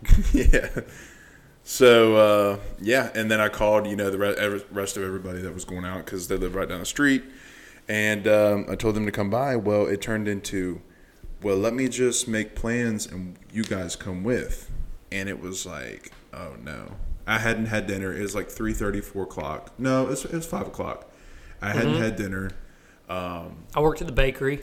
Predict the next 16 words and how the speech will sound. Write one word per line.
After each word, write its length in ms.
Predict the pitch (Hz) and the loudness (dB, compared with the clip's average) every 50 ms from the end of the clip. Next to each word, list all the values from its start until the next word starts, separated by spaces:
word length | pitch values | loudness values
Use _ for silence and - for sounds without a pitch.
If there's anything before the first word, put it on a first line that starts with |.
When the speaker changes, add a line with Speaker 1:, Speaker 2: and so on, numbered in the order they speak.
| - - | -10 -8
Speaker 2:
Yep. 300 | - 107 101 90 78 - - - - - - - | -4 -2 -2 -2 -2 -6 -16 -20 -20 -20 -14 -8
And 560 | 92 98 98 95 95 98 95 92 87 - - - - _ _ _ _ _ - - | -4 -4 -2 -2 -2 -2 -4 -6 -8 -12 -14 -16 -18 _ _ _ _ _ -14 -8
they're 160 | - 98 90 | -6 -6 -4
like, 220 | 90 87 90 85 - | -4 -4 -6 -6 -6
"Let's 180 | 90 - - | -6 -8 -8
get 140 | - 95 90 | -8 -6 -6
ready 160 | 92 90 87 | -6 -6 -6
to 80 | 82 85 | -8 -8
go." 260 | 82 110 117 107 95 | -4 -4 -2 -2 -2
And 100 | 90 90 | -4 -6
I'm 120 | 90 90 | -8 -8
like, 340 | 90 87 87 85 78 - - - | -10 -10 -12 -12 -14 -18 -20 -18
it 1500 | - - - - - - - - - - - - - - - - - - - - - - - - - - - - - - | -12 -10 -8 -6 -6 -6 -4 -2 0 0 2 2 2 2 0 -2 -6 -6 -8 -8 -10 -12 -14 -20 -20 -20 -20 -20 -18 -12
was 120 | 104 - | -12 -8
kinda 200 | - 135 127 120 | -2 0 0 2
like 380 | 110 110 104 98 92 - - - | 2 2 2 0 0 -4 -6 -8